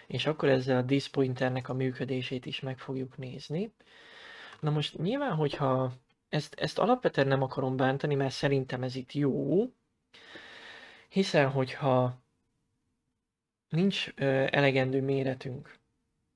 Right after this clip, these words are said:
nincs elegendő területünk abban a vektorban, amire másolunk, akkor nyilván ennek kell lefutnia, tehát foglalnunk kell memóriát, átmásolni az elemeket, felszabadítani a régit,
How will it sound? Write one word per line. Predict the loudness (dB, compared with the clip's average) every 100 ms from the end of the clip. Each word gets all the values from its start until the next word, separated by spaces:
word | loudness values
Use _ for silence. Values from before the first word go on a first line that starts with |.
| _ _ _ _ _ _ _ _ _ _ _ _ _ -2
nincs | -2 2
elegendő | 2 4 4 4 4 4
területünk | 0 2 4 2 0 -4 0
abban | 2 4 2
a | 4
vektorban, | 2 2 0 0 -2 2
amire | 2 2 2
másolunk, | 0 0 -2 0 0 0 -4 -12 -20 -6
akkor | -4 2 4
nyilván | 6 6 6
ennek | 4 2 -2 -6 -20 _
kell | -4 0
lefutnia, | 2 0 0 0 4 4 2 -4 -20 -14
tehát | -8 -2
foglalnunk | 0 4 4 4 -4
kell | -2
memóriát, | 0 2 4 4 4 2 0
átmásolni | -2 -2 -4 -4 -6 -6
az | -4
elemeket, | -2 -2 -4 -6 -10
felszabadítani | -2 -2 0 0 2 2 2 0 2
a |
régit, | 2 2 2 0 -2